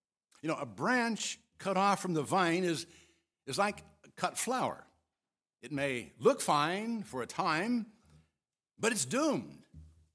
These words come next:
It can't last. It can't grow. It can't produce.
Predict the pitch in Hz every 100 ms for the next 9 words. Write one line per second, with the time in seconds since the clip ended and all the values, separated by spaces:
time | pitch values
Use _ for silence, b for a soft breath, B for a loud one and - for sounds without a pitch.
0 | _ _ 190 - 220 190 202 254 208 -
1 | - - - 123 220 226 175 196 269 247
2 | 117 85 - _ _ _ _ _ - 139
3 | 190 202 - - 208 285 285 - - -
4 | -